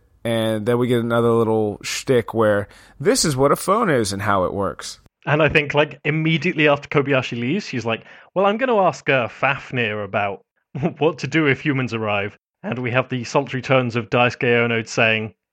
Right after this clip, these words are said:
Speaker 2: "Kill every human. If you suspect that they might wanna steal your treasure, kill them. Even if you don't suspect them."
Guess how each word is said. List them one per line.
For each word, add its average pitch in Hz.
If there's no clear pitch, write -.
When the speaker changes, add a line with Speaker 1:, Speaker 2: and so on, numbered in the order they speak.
Speaker 2:
"Kill 131
every 117
human. 104
If 120
you 123
suspect 139
that 123
they 127
might 131
wanna 131
steal 135
your 127
treasure, 117
kill 127
them. 98
Even 135
if 143
you 143
don't 156
suspect -
them." 92